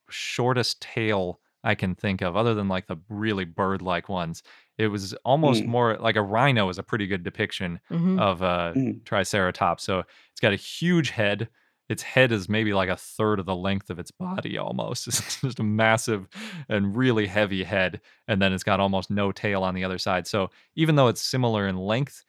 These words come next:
Speaker 1: to a Stegosaurus, it probably was a lot more massive, I would guess, because it's just, that tail is not nearly as heavy.
Speaker 3: So it's interesting. In the book, they talk about Stegosaurus as having rhino-like skin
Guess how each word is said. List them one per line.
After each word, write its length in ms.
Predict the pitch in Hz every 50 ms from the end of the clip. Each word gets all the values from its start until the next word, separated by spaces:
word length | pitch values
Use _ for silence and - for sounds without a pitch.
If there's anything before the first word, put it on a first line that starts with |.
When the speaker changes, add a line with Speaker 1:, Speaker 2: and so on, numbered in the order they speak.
| _ _ -
Speaker 1:
to 120 | - 143
a 40 | 143
Stegosaurus, 540 | 139 - 151 147 151 147 151 147 147 135 -
it 100 | 98 -
probably 320 | - 120 120 113 104 101
was 140 | 95 92 85
a 40 | 92
lot 240 | 90 92 95 95 95
more 180 | 110 98 92 87
massive, 600 | 90 90 90 90 90 90 - - 92 85 82 - - -
I 120 | 110 92
would 180 | 87 85 85 -
guess, 320 | - 107 110 120 - -
because 340 | - - 117 - - - -
it's 140 | - 120 -
just, 380 | - - 107 - - - - - _ _ _ _ _ _ _ _ _ -
that 160 | 95 92 -
tail 280 | - - 107 95 92 90
is 80 | 85
not 180 | 98 92 87 90
nearly 220 | 90 90 87 87
as 100 | 85 80
heavy. 300 | - 95 85 87 85 85
Speaker 3:
So 200 | - - 170 165 - _ _ _ -
it's 280 | - 175 - - -
interesting. 500 | - - 175 160 165 151 - - 156 139
In 80 | 143 147
the 60 | 143 127
book, 580 | 123 - _ 185 190 165 139 - - - - _ _ _ _ _ _ _ _ _
they 260 | - 165 156 151 147 143
talk 280 | 143 - 170 156 151 -
about 340 | 147 143 135 127 113 - - -
Stegosaurus 800 | - - - - - 170 151 151 147 - - 156 147 147 147 -
as 100 | 147 139
having 340 | - - 147 135 135 131 127 127
rhino-like 600 | 143 139 143 143 143 143 139 131 135 135 127 -
skin 540 | - - - - 165 151 147 147 143 139